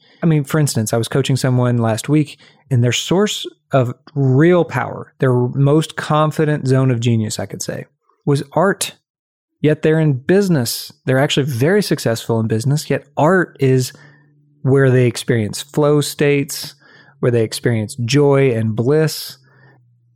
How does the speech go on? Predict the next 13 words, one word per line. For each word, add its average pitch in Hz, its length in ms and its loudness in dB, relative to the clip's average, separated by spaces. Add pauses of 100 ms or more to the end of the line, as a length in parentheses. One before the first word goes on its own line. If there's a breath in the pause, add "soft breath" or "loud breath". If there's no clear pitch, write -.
And 190 340 0
they 196 140 2
were 180 280 2
just 160 440 0
ignoring 139 760 4
that 113 360 -4 (100)
and 139 180 -2
only 143 300 2
focusing 131 600 -2
on 113 220 0
growing 110 380 -2
the 127 80 -6
business. 180 540 -4